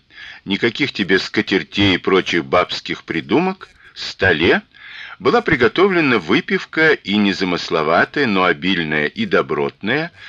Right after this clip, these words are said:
дымящаяся картошка, ветчинка, грибочки, огурчики, закусь. "О-о!" обрадовались куряне.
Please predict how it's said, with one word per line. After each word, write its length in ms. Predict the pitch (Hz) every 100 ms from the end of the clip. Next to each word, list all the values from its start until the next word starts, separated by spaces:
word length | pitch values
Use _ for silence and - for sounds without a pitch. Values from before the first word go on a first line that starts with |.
| -
дымящаяся 800 | - 82 76 71 - 67 65 64
картошка, 720 | - 65 - - 135 - -
ветчинка, 720 | 73 65 - 87 107 156 - 110
грибочки, 680 | 71 67 71 143 - - 85
огурчики, 840 | 65 82 170 - 165 - 143 139 -
закусь. 760 | 80 92 78 - - - - _ _ - - _
"О-о!" 640 | - 180 147 101 143 175 - _ - - - -
обрадовались 840 | 95 90 98 98 80 80 80 -
куряне. 540 | - 104 78 60 57